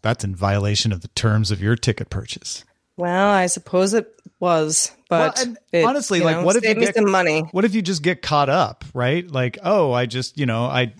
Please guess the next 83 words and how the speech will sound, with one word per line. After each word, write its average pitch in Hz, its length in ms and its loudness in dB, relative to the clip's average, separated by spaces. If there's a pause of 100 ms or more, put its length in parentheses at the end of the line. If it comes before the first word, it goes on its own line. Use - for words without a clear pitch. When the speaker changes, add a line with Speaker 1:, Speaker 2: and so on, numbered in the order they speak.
Speaker 1:
something 165 320 0
came 160 220 0
up 180 220 2
and 120 120 -4
I, 117 420 -2
I 113 40 -2
had 127 240 0
to, 123 120 -2
I 110 120 -2
had 151 280 2
to 143 40 -4
get 120 160 -2
out 277 60 2
of 370 60 2
Speaker 2:
Right, 392 200 0
Speaker 1:
there." 220 60 -2
Speaker 2:
or 269 160 2
like, 302 220 0 (220)
"I 294 120 2
like 392 240 0
it 508 100 -2
so 285 180 0
much 277 280 0
here, 220 160 2
I'm 226 160 0
just 226 240 -4
not 220 280 0
gonna 233 200 2
get 214 160 0
Speaker 1:
Yeah. 214 80 2
Speaker 2:
on 339 160 0
the 285 60 0
second 190 340 -4
leg 190 260 0
of 233 120 0
Speaker 1:
This 220 120 0
Speaker 2:
my 262 80 0
Speaker 1:
layover's 143 460 0
Speaker 2:
journey," - 140 -2
Speaker 1:
been - 20 0
Speaker 2:
you 220 80 -2
know, 208 60 0
Speaker 1:
so 247 100 2
Speaker 2:
like, 240 100 2
Speaker 1:
enjoyable. 190 400 0
Speaker 2:
"I 220 40 2
didn't 269 240 0
mean 302 200 2
to 277 60 2
Speaker 1:
Forget 131 260 0
Speaker 2:
screw 269 260 0
Speaker 1:
it. 240 80 0
Speaker 2:
over 277 120 0
Speaker 1:
Yeah. 262 60 2
Speaker 2:
the 196 240 0
airline." 175 640 -2
Yeah. 196 360 -4
Speaker 1:
No, 233 140 2
you 220 160 0
know 269 100 2
what? 233 240 -2
There 220 160 2
are 247 100 2
some 226 220 0
real 202 180 2
reasons 151 380 2
why 139 180 4
this 135 240 0
is 123 140 -4
harmful 135 360 0
to 127 80 0
airlines 120 420 0
and 120 100 -4
why 131 140 4
they 131 100 2
give 127 160 0
you 131 140 0
a 123 40 2
lower 120 300 2
fare 120 300 0
if 110 160 -4
you 123 40 -2
go 113 300 0